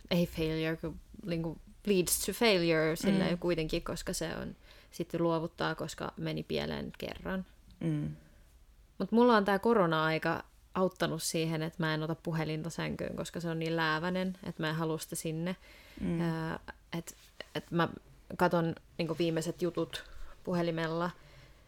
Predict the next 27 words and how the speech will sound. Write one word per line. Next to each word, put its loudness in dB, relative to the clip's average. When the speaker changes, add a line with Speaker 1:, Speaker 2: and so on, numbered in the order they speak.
Speaker 1:
sitten 0
laitan 4
herätyskellon. 0
Ehkä. -2
Mähän -2
en -4
usein -6
käytä -2
herätyskelloa, -2
koska -6
ei 0
mun -2
tarvitse. 0
Speaker 2:
Mm. -2
Speaker 1:
Mutta 2
mä, 2
sit 2
mä 4
menen 2
pesee 0
kädet 0
ja -4
sit -12
mä -8
tuun -2
sänkyyn. -4
Speaker 2:
Mm. -4